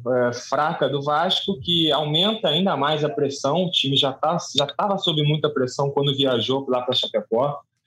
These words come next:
A gente vai falar um pouquinho, acredito, sobre o episódio do, da,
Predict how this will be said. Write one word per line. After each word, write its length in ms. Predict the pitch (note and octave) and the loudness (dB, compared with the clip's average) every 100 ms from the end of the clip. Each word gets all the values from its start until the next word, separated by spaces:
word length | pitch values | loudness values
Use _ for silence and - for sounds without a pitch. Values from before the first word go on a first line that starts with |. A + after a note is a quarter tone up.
| - - - | -2 -2 -2
A 100 | G#2+ | 0
gente 160 | A#2 B2 | 2 2
vai 100 | B2+ | 0
falar 240 | B2+ B2 | 0 0
um 80 | B2 | 0
pouquinho, 760 | B2 A#2+ C3 C3 B2 A2 G#2 G2+ | 0 -2 0 2 2 2 0 -2
acredito, 460 | A2+ A2+ B2 B2 B2 | -4 -2 0 0 0
sobre 240 | - B2 | -2 0
o 80 | B2 | 0
episódio 680 | B2+ B2+ A2 B2+ C#3 A#2 A#2 | 0 -2 0 0 0 0 0
do, 360 | B2 A#2 G#2+ | 0 0 0
da, 420 | A2 A2+ A2 G#2 | 0 2 2 0